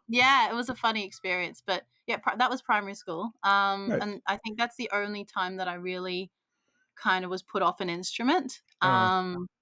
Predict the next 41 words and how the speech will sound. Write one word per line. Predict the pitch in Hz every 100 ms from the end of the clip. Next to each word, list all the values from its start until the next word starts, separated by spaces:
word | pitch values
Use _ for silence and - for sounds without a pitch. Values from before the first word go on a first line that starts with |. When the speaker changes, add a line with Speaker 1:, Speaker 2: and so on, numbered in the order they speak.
| _ -
Speaker 1:
but | 247 -
again, | 214 220 208 202 - _ -
n-, | 202 - -
n-, | 196 -
n-, | 208 214 214
not, | 208 220 214 - _ -
not | 208 220 240 -
because | 214 - 202 190
obviously | 180 175 175 - 185
the | 170 180
instrument | 190 - 196
was | 175 170 -
at | 156 -
fault | - 175 165
itself. | - - 170 - - -
I |
mean, | 180 165 165
other | 180 165
than | 165
the | 160
fact | 165 156 -
it |
was | -
broken, | 190 180 165
but | 160 -
because | 185 - 185 - _ _ _ -
there | 214
just | 220 214
wasn't | 196 190 170
a |
way | 165
to | 139
play | - 170 165
it. | - - -
So, | - 160
Speaker 2:
Yeah. | 147 131 95 - -
Speaker 1:
yeah. | 226 202
Speaker 2:
Fair | 165 123
enough. | 110 104 - -
Fair | - 131
enough. | 175 147 - - -